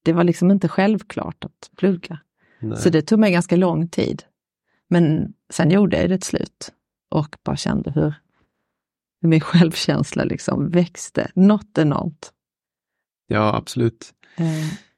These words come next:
Speaker 1: men jag tror väl, det, det som det du sa där, för vi ser ju också att många unga växer ju upp nu i områden där kanske ingen har då akademisk utbildning.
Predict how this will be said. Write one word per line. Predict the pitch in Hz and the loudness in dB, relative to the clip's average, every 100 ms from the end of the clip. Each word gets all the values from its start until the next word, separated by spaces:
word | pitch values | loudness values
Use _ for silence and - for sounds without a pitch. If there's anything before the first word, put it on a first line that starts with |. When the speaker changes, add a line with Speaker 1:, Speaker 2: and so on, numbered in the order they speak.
| _ _ - | _ _ -2
Speaker 1:
men | 180 | 2
jag | 208 185 | 2 2
tror | 269 254 | 0 2
väl, | 180 202 190 | 2 0 0
det, | 208 | 0
det | 196 190 | 2 2
som | 196 | 2
det | 190 190 | 2 2
du | 185 | 2
sa | - 220 185 | 0 -2 0
där, | 233 156 175 | 0 -2 -2
för | 185 | 0
vi | 196 202 | 0 0
ser | 208 202 185 | 0 0 0
ju | 285 | -2
också | 254 - | -6 -8
att | 165 _ _ _ _ _ _ | -10 _ _ _ _ _ _
många | 196 208 196 170 | 2 4 4 2
unga | 226 247 | 2 2
växer | 185 185 185 - | 0 -2 -4 -4
ju | 185 | 0
upp | 196 175 - | 0 0 0
nu | 208 | 2
i | 170 | 4
områden | 170 180 170 165 151 151 | 4 4 2 0 -2 -2
där | 160 | -4
kanske | - - - - | -4 -6 -6 -8
ingen | - 160 160 151 160 | -2 -2 0 0 2
har | 185 175 | 2 2
då | 180 - - _ _ _ | 0 -4 -8 _ _ _
akademisk | 151 156 147 123 - - - - | -4 -2 0 0 0 -6 -6 -6
utbildning. | 147 - 160 151 160 180 | -6 -2 0 0 0 -2